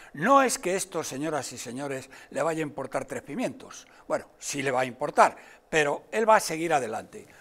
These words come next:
porque entre, eh, seguir en el Falcon o dejar el Falcon, está dispuesto a lo que sea por seguir con el Falcon. Pero luego después hay una cosa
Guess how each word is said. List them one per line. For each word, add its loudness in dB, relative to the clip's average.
porque -6
entre, -8
eh, -12
seguir -2
en -4
el -4
Falcon 2
o 0
dejar 2
el 0
Falcon, 6
está -4
dispuesto -4
a -2
lo -4
que -10
sea -6
por -2
seguir -10
con -14
el -18
Falcon. -16
Pero 4
luego 6
después 2
hay -4
una -4
cosa -6